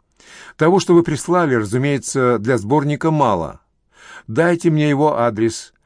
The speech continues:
и пусть он сам свяжется со мной. Поверьте, Хомутова ждет большое будущее. С уважением, Симонов. Еле дослушав до конца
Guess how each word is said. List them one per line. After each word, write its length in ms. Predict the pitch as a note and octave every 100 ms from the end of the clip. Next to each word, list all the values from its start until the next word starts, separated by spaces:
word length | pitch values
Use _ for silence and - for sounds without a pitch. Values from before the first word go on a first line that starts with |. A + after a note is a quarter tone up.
| _ - -
и 80 | D3
пусть 360 | E3+ G3 -
он 140 | D#3+ C3
сам 280 | E3 F3
свяжется 600 | E3 B2 C3 A#2 A#2 - A#2
со 180 | A#2+
мной. 420 | A2 G#2+ G#2 F#2 - _ _ _ _ _ _ _ _ -
Поверьте, 680 | C#3+ C3 A2+ - A2 F#2+ - _ _
Хомутова 600 | - C#3+ C#3 E3+ F3+ E3+
ждет 220 | C#3 C#3+
большое 420 | B2 A#2 C#3 C3+
будущее. 640 | G#2+ G#2+ G#2 - G#2 F#2 E2+ _ _ -
С 120 | -
уважением, 600 | A#2 A2 A2 C#3 C3+ B2
Симонов. 680 | - A2 G2 F#2 F2+ - _ _ _ _ _ _ _ _ _ _ _ _ _ _ _ _ _ _ _ _ _ _ _ _ _ _ _ _ _ _ A#2
Еле 540 | A2 C#3+ C#3+ G#2 D#2 _ _ _ _ -
дослушав 580 | G#2 B2 C3 C3 C3 A2
до 100 | A2+
конца 560 | A#2 G#2 - C#3+ D3